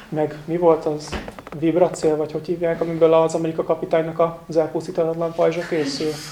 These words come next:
Az se volt még, jó? Semmi nem volt, az arany volt a legkirályabb, és a legkirályabb földi dolog sem tudta megvédeni ezeket az embereket a háborúktól, és amikor elvitték, akkor, akkor gagyi hasonmással,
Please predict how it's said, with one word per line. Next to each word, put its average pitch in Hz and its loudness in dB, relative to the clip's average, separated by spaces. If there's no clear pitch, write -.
Az 180 10
se - 6
volt 143 4
még, 135 -6
jó? 180 6
Semmi 190 6
nem 165 4
volt, 202 8
az 180 4
arany 185 10
volt 160 6
a 160 8
legkirályabb, 170 8
és - -4
a 185 4
legkirályabb 180 8
földi 196 10
dolog 160 8
sem 175 8
tudta 160 0
megvédeni 156 4
ezeket 156 2
az 147 -2
embereket 156 4
a 151 0
háborúktól, 160 6
és 175 2
amikor 196 6
elvitték, 220 8
akkor, 202 4
akkor - 6
gagyi 185 10
hasonmással, 151 6